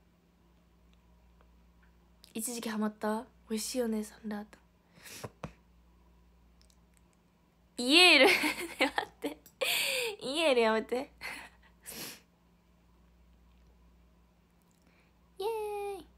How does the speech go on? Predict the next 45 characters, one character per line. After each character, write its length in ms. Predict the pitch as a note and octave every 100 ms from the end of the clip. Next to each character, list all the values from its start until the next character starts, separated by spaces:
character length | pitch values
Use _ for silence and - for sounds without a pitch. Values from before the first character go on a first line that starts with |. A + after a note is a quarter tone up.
| - -
お 40 |
酒。 500 | A3+ - C4 _ -
イ 40 | - _ _ - G4+
エ 40 | A4+ A4+ G#4+ G#4
ー 20 |
イ。 40 | -
ま 100 | -
あ、 20 | G#3+
で 100 | G#3
も、 180 | G3+
も 80 | G3 F#3+
う、 20 |
も 460 | G3 G3+ F#3 G3+ - _ _ _ _ _ _
う。 20 |
や 60 | G#3
め 60 |
て。 340 | G#3+ B3 B3+ D#4 _ _
言 140 | - A#3+
わ 60 |
せ 80 | C4+
な 120 | C#4
い 80 | C#4
で 100 | A#3+
よ。 260 | G3+ - - -
<laughs> 760 | C#4+ - - - - - - -
未 100 | A3+
成-、 160 | C4 A#3 A3
未 100 | B3
成 160 | D#4+
年 140 | F#4+ C#4
じ 80 | C4+
ゃ 40 |
な 100 | A#3
い。 120 | A#3+ - - - - B4+ A4+
未 120 | C#4+
成 160 | F#4 A#4
年 140 | D#4
で 60 | C4+
は 60 |
な 80 | A#3+
い 80 | A#3+
ん 20 |
だ 80 | A3
け 120 | G3
ど。 160 | -